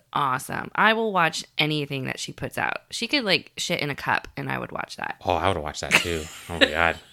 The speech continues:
Speaker 1: <laughs>
Speaker 2: You and me are here. People pay g-, good money for that content.
Speaker 1: Anyways, y'all get my point.
Speaker 2: Okay, as you were trying to get me <laughs> away from
Speaker 1: <laughs>
Speaker 2: the comic and the movie, we wanna talk about this song.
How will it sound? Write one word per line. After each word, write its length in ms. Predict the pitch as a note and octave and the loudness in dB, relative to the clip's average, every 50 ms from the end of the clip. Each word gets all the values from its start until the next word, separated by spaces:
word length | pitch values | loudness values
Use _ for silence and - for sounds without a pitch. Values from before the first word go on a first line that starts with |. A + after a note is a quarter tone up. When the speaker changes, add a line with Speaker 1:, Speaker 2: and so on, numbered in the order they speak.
| - - | -6 -6
Speaker 1:
<laughs> 920 | D#4 - - E4+ D#4+ E4 - - E4+ - - - D#4+ - - - - - - | -2 2 6 6 6 6 4 -2 -2 -2 -2 -4 -4 -4 -4 -6 -6 -2 2
Speaker 2:
You 120 | G2+ G2 | 2 4
and 100 | F2+ E2+ | 4 4
me 140 | E2+ F2+ F2 | 4 2 2
are 100 | E2 D#2 | 2 0
here. 300 | D#2 F2 F2 E2+ D#2+ D#2 E2 - - - - - - - - - - - - - G4 G#4+ - - - - - - - C#5 - - _ _ _ - _ - | 0 0 0 0 0 -2 -6 -6 -8 -8 -10 -16 -18 -20 -20 -20 -20 -14 -6 -4 -4 -4 -4 -4 -10 -10 -10 -10 -10 -10 -10 -10 _ _ _ -20 _ -2
People 180 | - B2 G#2 | -2 0 2
pay 160 | F#2 G2 F#2 | 4 4 4
g-, 60 | F2 - - - - | 4 2 -4 -8 -2
good 140 | - G#2 F2+ | 2 2 2
money 220 | F2 E2+ G2 A#2 | 4 2 0 0
for 120 | G#2+ - E2+ | -2 -4 -4
that 160 | D#2 D#2+ D#2+ | -4 -4 -4
content. 480 | - - E2+ E2 - - E2+ E2 - - - - - - - | -4 -4 -6 -6 -6 -6 -8 -8 -8 -10 -14 -18 -10 -4 0
Speaker 1:
Anyways, 400 | G3+ G3 F3 C#3+ A#2+ - - - - | 2 2 2 2 0 -2 -6 -8 -6
y'all 260 | A3+ G#3+ G#3+ G#3 G3 | 0 2 4 4 4
get 140 | F3 - - | 2 -2 -4
my 100 | A2+ - | -4 -8
point. 260 | - - D2+ - - - | -6 -6 -6 -6 -4 -2
Speaker 2:
Okay, 480 | - A#2+ A2+ C#3 A#2+ G2+ F#2 F#2 F#2 G2 - - | -2 -2 2 4 4 4 4 2 0 -2 -2 0
as 240 | F#2 G2 F2+ - | 0 0 -2 -2
you 120 | A#2 A2+ B2 | 0 4 4
were 120 | B2+ B2 | 4 4
trying 460 | A#2 - - - A#2 A2+ A#2 B2+ B2+ | 4 0 -4 -2 0 0 0 0 0
to 140 | A#2+ - A2 | -2 -4 -6
get 320 | G#2 - - - B2 - A2+ | -6 -6 -4 -4 -2 -2 -2
me 120 | A2+ A2 G#2+ - | -2 -4 -2 0
<laughs> 60 | - | 0
away 120 | A#2 G#2+ | 2 2
from 420 | - C#3 A#2+ C#4 A2 A2 - F#2+ - - - _ | 2 2 2 4 4 4 4 2 -2 -8 -14 _
Speaker 1:
<laughs> 160 | _ _ - | _ _ -4
Speaker 2:
the 80 | - - | -4 -4
comic 480 | - - - - A#2+ A#2+ A#2 A#2 G#2+ G2+ | -4 -2 2 4 6 6 6 6 4 4
and 80 | F#2+ | 2
the 60 | F#2 | 2
movie, 560 | F#2+ A2 A#2+ A2+ G2+ F#2 F2+ F#2+ G2+ G#2+ A2 A2+ | 2 2 2 2 2 2 0 0 -2 -4 -8 -8
we 140 | A2+ G#2+ G2+ | -6 -2 0
wanna 240 | G2+ G2 F#2+ F2+ F2 | 0 2 0 0 -2
talk 260 | - - F#2+ - - | -4 -6 -8 -8 -8
about 240 | G2 - - - - | -6 -6 -6 -6 -8
this 140 | - - | -12 -10
song. 460 | - - - - D#2+ E2 F2+ A2 B2 | -10 -6 -4 -2 -2 -2 -2 -4 -6